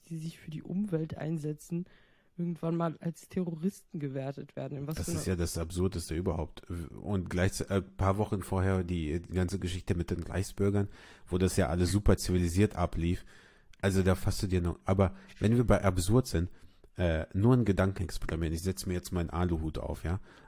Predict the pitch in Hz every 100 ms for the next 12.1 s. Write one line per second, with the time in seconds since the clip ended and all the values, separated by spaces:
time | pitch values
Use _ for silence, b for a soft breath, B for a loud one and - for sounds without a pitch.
0 | - 85 80 80 85 190 - - _ -
1 | - _ _ - - - - _ _ 101
2 | 92 82 55 - _ 107 120 - 117 120
3 | 117 104 - 107 110 147 151 - 104 85
4 | 80 - 98 - 107 120 117 110 110 113
5 | 107 - 98 95 98 98 95 87 85 92
6 | - 104 98 87 90 87 85 - 87 -
7 | 85 - 90 - 107 110 104 107 - 107
8 | 107 113 - 87 80 82 - 90 98 120
9 | B B B B B B B B - 98
10 | 90 - 95 107 113 113 95 98 98 -
11 | 101 98 95 95 90 - - 92 82 80
12 | 78